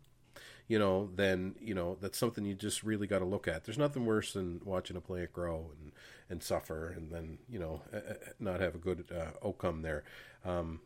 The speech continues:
you know, if, if your light is very low quality or not the right spectrum, that's gonna end up being, you know, a, a big nemesis to you. Um,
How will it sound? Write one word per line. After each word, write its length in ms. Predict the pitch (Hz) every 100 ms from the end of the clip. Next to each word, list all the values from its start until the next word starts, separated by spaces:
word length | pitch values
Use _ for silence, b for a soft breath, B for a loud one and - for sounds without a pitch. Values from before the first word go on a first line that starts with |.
| -
you 120 | 107 87
know, 200 | 87 92
if, 340 | 104 - - -
if 240 | 101 -
your 140 | 98 95
light 260 | 101 110
is 160 | 101 87
very 280 | 90 98 95
low 220 | 92 95
quality 640 | - 92 90 95 92 90
or 100 | 85
not 280 | 82 87 -
the 60 | 92
right 220 | 90 85
spectrum, 540 | - 90 - 92 90 - _ - - - -
that's 240 | 90 -
gonna 300 | 95 87 87 80 -
end 180 | 87
up 120 | 85 -
being, 300 | 87 87 85
you 100 | 85
know, 220 | 87 90 87 87 -
a, 60 |
a 20 | 85
big 280 | 95 85
nemesis 440 | 87 87 85 95 -
to 120 | 90
you. 180 | 92 95 B B B B -
Um, 360 | 87 82 80